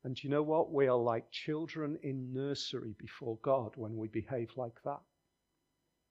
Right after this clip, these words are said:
We just bung a few more coins in and we say sorry to God and we think it is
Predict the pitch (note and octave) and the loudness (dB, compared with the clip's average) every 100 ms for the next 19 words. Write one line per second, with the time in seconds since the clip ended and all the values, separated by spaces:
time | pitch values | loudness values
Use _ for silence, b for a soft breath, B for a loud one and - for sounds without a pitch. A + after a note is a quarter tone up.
0 | _ _ _ - E3 D#3+ F3 - E3+ F#3 | _ _ _ 6 8 10 8 12 12 12
1 | G3 - F#3 F3 F3 E3+ - D3 C3 B2 | 10 8 6 10 10 10 8 8 8 4
2 | C#3 B2+ B2+ A#2 - A#2 A2 - C#3+ D#3 | 4 4 2 0 2 2 2 4 6 4
3 | D3+ C3 C3 B2 A#2+ A#2 A#2 - C3+ B2 | 0 4 4 4 2 -2 -4 -2 -2 0
4 | C#3+ C#3 - C3 | 0 0 0 -4